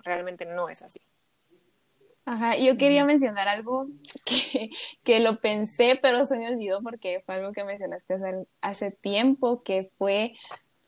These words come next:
Speaker 2: como descubrirlo, ¿verdad? Que yo creo que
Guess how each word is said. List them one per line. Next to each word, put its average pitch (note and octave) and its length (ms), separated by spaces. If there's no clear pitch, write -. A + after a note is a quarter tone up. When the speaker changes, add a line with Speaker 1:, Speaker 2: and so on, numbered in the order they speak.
Speaker 2:
como A#3+ 260
descubrirlo, B3 880
¿verdad? F#3+ 300
Que G#3+ 480
yo A3 240
creo A#3 260
que C4 380